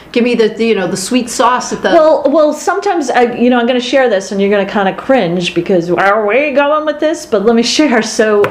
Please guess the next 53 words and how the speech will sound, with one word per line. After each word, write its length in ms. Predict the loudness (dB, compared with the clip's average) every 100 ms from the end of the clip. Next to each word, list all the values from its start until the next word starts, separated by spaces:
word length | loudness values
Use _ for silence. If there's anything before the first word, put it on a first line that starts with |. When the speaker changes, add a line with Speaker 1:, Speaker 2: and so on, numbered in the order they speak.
| 0
Speaker 2:
you 160 | 0
know, 320 | 2 0 -4 -10 -14 -16 -6
I 140 | 0 2
happened 320 | 2 2 0
to 60 | 0
be 100 | 0
in 100 | 0
Florida. 500 | 2 2 2 2 0
It 60 |
was 140 | 0 0
a 80 |
horrible 580 | 0 2 4 2 -2 -4 -10 -8 -8
trip. 500 | -10 0 2 2 0
It 120 | 0
was 160 | 0 0
fun 240 | 0 2
to 100 | 0
see 140 | 0 0
my 160 | 0
family. 500 | 0 -2 -2 0 0
I 60 | 0
had 220 | 0 -2
some 140 | -2 -2
friends 340 | 0 -2 0
along, 420 | 0 0 0 -2
and 80 | -4
it 80 | -2
was 140 | -2
like, 200 | 0 0
"What 280 | 0 0 0
did 140 | 0 0
I 100 | -2
do 340 | 0 2 2
to 80 | 0
do 280 | -2 -2 2
this?" 440 | 0 0 -4 -10 -12 -18 -20 -20 -20 -16 0
Years 460 | 4 4 4 0
ago, 640 | -2 -2 0 0 -2 -4 -8 -2
and 200 | 2 2
so 140 | 2
I 60 | 0
was 100 | 0
like, 160 | -2 -2
"Nah, 160 | 0
I'm 120 | 0 0
gonna 140 | -4
stay 340 | -6 0 0 2
here 220 | 0 0
and 80 | 0
watch 300 | 0 -2 -6
T 180 | -4
V," 240 | 0 0 0
which, 260 | -2 -2